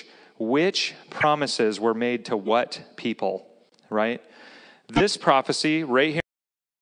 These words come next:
in Daniel is given to the nation of Israel, to Daniel's people. It's given about Jerusalem,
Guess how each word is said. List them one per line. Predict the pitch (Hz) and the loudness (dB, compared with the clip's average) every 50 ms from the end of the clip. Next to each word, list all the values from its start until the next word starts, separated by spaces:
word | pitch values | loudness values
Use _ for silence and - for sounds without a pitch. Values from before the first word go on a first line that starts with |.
| _ _ | _ _
in | - 151 123 | -10 -2 0
Daniel | 139 131 127 123 127 135 - | 0 0 2 0 0 0 0
is | - - - | 0 -2 -4
given | - - 147 147 139 156 156 151 | -2 -2 0 0 0 0 -2 -4
to | - - - | -4 -4 -2
the | - | -2
nation | 113 117 120 131 139 131 - 165 147 | 0 0 0 0 0 0 -2 -2 -2
of | 135 117 | 0 0
Israel, | 127 123 101 107 107 98 95 95 90 - - - _ _ - | 0 -2 0 0 0 0 0 0 -2 -4 -10 -20 _ _ -6
to | 135 | -6
Daniel's | 110 - - 135 131 135 131 127 117 | -2 0 0 0 0 0 0 -2 -2
people. | - - 127 107 - 98 - - | -2 -4 -6 -4 -2 -4 -4 -2
It's | 117 110 - | -4 -6 -4
given | - - 151 147 139 127 | -4 -2 -2 -2 -2 0
about | - 117 113 104 - - 147 143 143 123 110 113 - - - - - _ | 0 0 0 0 0 2 2 4 4 4 2 0 -2 -6 -10 -12 -14 _
Jerusalem, | - - 123 117 123 123 - - 113 95 87 90 95 95 | -4 -2 0 0 0 -2 -2 -2 -4 -4 -4 -6 -8 -14